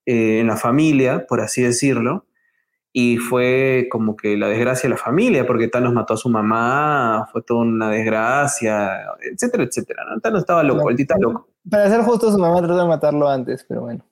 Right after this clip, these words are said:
Speaker 1: Es verdad, porque era un Deviant, o sea, la costumbre de ellos era matar a los Deviants, ¿o no? Eh, sí, bueno.
Speaker 2: Ujú.
Speaker 1: La cosa es que, este, hay todo un tema ahí familiar muy, muy conectado con Thanos, que ya lo hemos visto,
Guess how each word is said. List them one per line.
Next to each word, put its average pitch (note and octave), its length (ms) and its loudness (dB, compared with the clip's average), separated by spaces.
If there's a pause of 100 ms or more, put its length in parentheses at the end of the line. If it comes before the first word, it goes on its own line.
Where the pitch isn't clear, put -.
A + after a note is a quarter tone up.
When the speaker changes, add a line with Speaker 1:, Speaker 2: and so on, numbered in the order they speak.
Speaker 1:
Es F3+ 160 2
verdad, D3 480 0
porque C3+ 400 0
era D#3 120 2
un D3+ 80 2
Deviant, C3 520 2
o B2+ 80 0
sea, B2 220 0
la A#2+ 160 0
costumbre D#3 460 0
de E3 160 2
ellos E3 180 2
era D3 160 2
matar C#3 300 0
a C#3+ 40 2
los C3 140 2
Deviants, C3+ 520 2
¿o A#2+ 60 -12
no? B3 360 -6
Eh, A1+ 160 -14
sí, - 180 -6
bueno. - 240 -10 (100)
Speaker 2:
Ujú. C#3+ 300 -2
Speaker 1:
La F3+ 140 -2
cosa G#3 240 0
es A3 100 -4
que, B2+ 400 -2 (360)
este, C3 580 -2
hay A#3+ 200 2
todo B3 220 2
un G#3 100 2
tema A3 220 2
ahí G#3 160 2
familiar E3 640 2
muy, D#3 540 0
muy C#3 680 0
conectado C#3+ 500 0
con B2 220 0
Thanos, C3 400 0
que C3+ 80 -4
ya B2 100 0
lo B2 60 2
hemos C3+ 160 0
visto, G3+ 480 -2